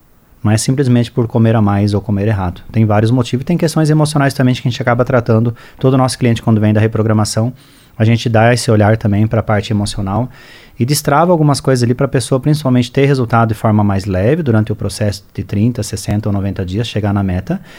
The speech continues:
e principalmente a manutenção depois. Mas o que faz mais essa motivação acabar nos primeiros dias, Marcelo, é a falta de resultado. Então, o que que normalmente se tem no mercado? Se você falar em emagrecimento, para as pessoas que estão ouvindo agora,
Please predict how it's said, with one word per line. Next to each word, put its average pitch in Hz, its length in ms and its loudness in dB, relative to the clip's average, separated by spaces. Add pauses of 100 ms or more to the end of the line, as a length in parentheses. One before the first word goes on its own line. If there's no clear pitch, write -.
(160)
e - 40 -2
principalmente 151 540 2
a - 20 0
manutenção 147 520 0
depois. 110 560 -4 (520)
Mas 139 220 2
o 156 40 2
que 160 120 -2
faz 165 320 2
mais 139 500 2
essa 120 220 2
motivação 123 560 0
acabar 117 400 2
nos 120 140 2
primeiros 113 420 2
dias, 110 380 2
Marcelo, 101 560 0
é 117 80 0
a 113 80 2
falta 123 320 0
de 123 100 -4
resultado. 151 640 -2 (800)
Então, 139 460 2
o 135 40 0
que - 120 -2
que 185 80 0
normalmente 160 420 4
se 160 80 0
tem 151 160 2
no 147 80 4
mercado? 107 560 0
Se - 140 -6
você 113 200 0
falar 135 240 2
em 135 40 2
emagrecimento, 127 520 2
para - 80 -2
as 107 60 2
pessoas - 280 0
que - 40 -10
estão 131 140 2
ouvindo 131 260 2
agora, 92 400 0